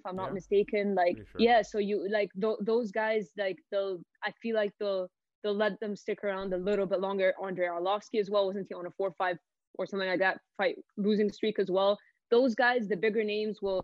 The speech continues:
Speaker 1: have more life in the U F C, I believe. We don't know what's happening with Junior Dos Santos. I don't know
Speaker 2: Mm-hmm.
Speaker 1: if he, uh, was part of the purge or not, but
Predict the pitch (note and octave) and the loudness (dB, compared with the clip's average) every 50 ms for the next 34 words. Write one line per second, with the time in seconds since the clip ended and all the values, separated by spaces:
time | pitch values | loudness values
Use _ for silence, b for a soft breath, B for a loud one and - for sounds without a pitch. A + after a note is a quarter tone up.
0 | - - - - - G#3+ G#3 F3 E3+ G#3 F#3+ G3+ G#3 G3+ F#3+ F3+ F#3+ F#3 G3 A#3 | -6 -10 -12 -4 -2 -2 -2 -2 -2 -2 -2 0 0 0 0 0 0 -2 -2 -2
1 | - _ B3+ A#3 G#3+ A3+ A3 G#3+ A3 G#3 - - - A3+ G#3+ G#3+ G#3+ F#3+ G3+ G#3 | -4 _ -6 -6 -4 -2 -2 -2 -4 -4 -8 -10 -6 -4 -4 -4 -2 -2 -2 -2
2 | A3 A#3 G#3+ C4 C4 B3 A#3+ A#3+ A#3 A3+ A3 G#3+ G#3 - - G#3 G3 - - G3+ | 0 2 4 4 4 4 4 2 0 2 0 0 -2 -2 -4 -6 -4 -4 -4 -6
3 | G3 F3+ E3 - G3 G3 F#3+ F#3 F3+ E3+ F3+ F3 E3+ _ G#3 G3+ G3+ F#3+ G#3 G3+ | -6 -6 -4 -4 -2 -2 -2 -4 -4 -4 -4 -6 -6 _ -10 -10 -6 -4 -4 -4
4 | - - F#3 G3 F3+ F3+ F#3 F#3 F#3 G#3 G3 - - E3+ E3+ - b b b b | -4 -6 -6 -6 -6 -4 -2 -2 -2 -4 -6 -6 -4 -4 -4 -4 b b b b
5 | b b b _ _ - F#3+ F#3 F3+ F3+ F3 F3+ - - - G3+ F#3+ F#3 F3 F#3 | b b b _ _ 2 4 4 6 4 4 2 -2 0 0 2 2 2 2 -2
6 | F3+ - - G#3 G#3 G3+ G3+ F#3 G3+ F#3+ G3 F#3 G3 G3 G3+ G3+ F#3 - F#3 F3+ | -2 2 4 6 6 6 6 4 2 0 0 0 0 0 0 0 0 0 -2 -2
7 | E3+ | -2